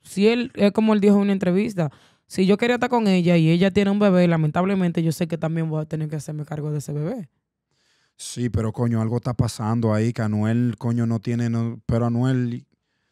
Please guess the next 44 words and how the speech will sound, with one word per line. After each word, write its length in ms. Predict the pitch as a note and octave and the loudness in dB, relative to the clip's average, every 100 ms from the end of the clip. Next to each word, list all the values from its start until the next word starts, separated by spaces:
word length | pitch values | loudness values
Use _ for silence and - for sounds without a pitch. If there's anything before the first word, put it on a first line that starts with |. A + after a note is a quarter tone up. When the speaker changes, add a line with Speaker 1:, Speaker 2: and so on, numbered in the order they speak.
| _ | _
Speaker 2:
tiene 240 | D3+ D3 C3+ | -2 0 0
que 60 | |
esperar 260 | B2 B2 A#2+ | 2 2 2
que 80 | A#2+ | 0
hasta 140 | A2+ | 0
que 120 | A#2 | 0
Yailin 260 | A2 G#2+ A2 | 2 2 0
suba 180 | A#2+ G#2 | 0 -2
una 160 | G2+ | -2
foto 440 | F#2 A2+ C#3+ D3 C#3 | -2 2 2 2 0
para 160 | B2+ | 0
él 60 | B2+ | 0
co-, 120 | C3+ | -2
poder 240 | B2+ B2 A#2+ | 0 0 0
copiarle 400 | A2 A#2 C3+ C3 | -2 0 2 0
y 20 | |
de 100 | B2 | 0
que 100 | A2+ | -2
venía 180 | G#2+ A2+ | -2 -4
a 40 | |
ponerla 340 | G#2+ A#2 A2+ A2+ | -6 -6 -4 -6
de 100 | G#2 | -6
perfil 440 | G#2 - G#2+ B2+ | -10 -10 -8 -8
después, 300 | G2+ A#2 A#2+ | -8 -10 -10
de 80 | A2 | -10
que, 120 | G#2 | -12
que, 120 | G#2+ | -12
uh, 600 | G2+ A2 A2+ A2 A2 G#2 | -10 -8 -8 -8 -8 -6
ah. 200 | G#2 F#3 | -6 -4
Speaker 1:
Hay 140 | A3+ A#3+ | -2 0
algo 340 | A#3+ A#3 G#3+ | 0 0 0
que 80 | G3 | 4
uno 240 | F#3+ G3+ G3+ | 4 4 2
no 100 | E3+ | 0
sabe 320 | F#3+ F#3 F3 | 2 0 0
que 80 | D#3+ | -2
tiene 180 | F3 F3 | -2 -2
que 60 | |
estar 140 | F3+ F3 | -4 -2
pasando 400 | D#3+ E3+ E3 D#3 | -4 -4 -2 -2
entre 220 | D3 D3 | -2 -4
esas 180 | C#3 D#3 | -6 -6
tres 160 | D3 | -6
gente. 420 | B2 A2+ - - | -4 -6 -12 -20